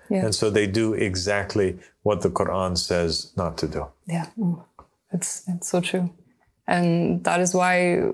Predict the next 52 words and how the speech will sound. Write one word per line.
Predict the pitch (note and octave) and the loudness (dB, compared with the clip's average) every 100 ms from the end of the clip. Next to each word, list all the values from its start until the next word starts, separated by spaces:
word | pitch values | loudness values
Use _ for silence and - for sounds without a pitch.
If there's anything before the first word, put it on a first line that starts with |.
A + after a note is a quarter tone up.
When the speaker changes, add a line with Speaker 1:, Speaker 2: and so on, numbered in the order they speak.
| - - | -4 -2
Speaker 1:
we | E3 E3+ | 2 2
need | E3+ F#3+ | 2 2
you, | D#3+ D#3+ _ _ | 0 -2 _ _
because | F3 E3 E3 | 0 2 2
you're | E3 F3+ | 2 2
the | F3 | 2
one | E3+ | 2
who's | E3+ E3+ | 2 0
pointing | E3+ F3+ F3 F3 F3 | 0 2 2 2 2
out, | F3 F3+ - _ _ - | 2 -2 -6 _ _ 0
um, | E3+ E3 D#3+ - - E3 | 2 4 2 2 0 2
the | F3 | 0
truth | - F#3+ F#3+ - - _ - | 2 0 0 -12 -20 _ -2
and | F3+ E3 E3 | 2 2 2
who's | E3+ E3+ - - _ _ _ | 0 0 -4 -12 _ _ _
pointing | - F3+ F3+ F3 F3 E3+ | -2 0 0 2 2 2
out | E3 E3+ E3+ | 2 2 2
the | E3 | 0
truth | E3 F3 F3 | 0 0 0
in | F3 | 0
all | E3 E3+ | 0 0
of | D#3+ | 0
these | E3+ E3+ | 0 0
scriptures | - E3+ - E3+ E3+ | 0 0 0 0 0
and, | - E3 D#3+ E3 | -2 0 0 0
uh, | - D#3 D#3+ - - - - _ | 0 0 0 -6 -12 -16 -18 _
and | - E3 E3 D#3+ - - | -2 2 2 0 -2 -4
cutting | F3 F#3 F#3 | 0 2 2
down | E3+ E3+ F3 | 2 2 2
the | E3+ | 2
lies | E3 E3 D#3+ E3 D#3 | 2 2 0 0 2
and, | D#3 D#3+ - | 0 0 0
you | E3 | 0
know, | D#3 D#3 E3+ - | 2 0 -2 -8
throwing | - F3 F3 | 0 2 4
away | E3 E3 E3 | 2 2 2
all | E3 E3 | 2 2
of | D#3+ D#3+ E3+ F3+ | 2 0 -2 0
the | E3+ | 0
lies | D#3+ D#3+ D#3+ E3+ - | 2 2 2 0 0
that | E3 | 0
are | D#3+ E3 | 0 0
thrown | - E3 | 0 2
out | E3 E3+ E3 | 2 0 0
by | D#3+ D#3+ | 2 2
all | D#3+ D#3+ E3 | 2 2 2
of | |
these | D3+ D#3 | 2 2
non-working | D#3+ D#3+ D#3+ D#3+ D#3+ | 0 0 -2 0 -2
scholars | D#3 D#3+ D#3+ D#3 E3 | 0 0 0 0 -2
who | - D#3+ | 0 2
have | D#3+ D#3+ | 2 0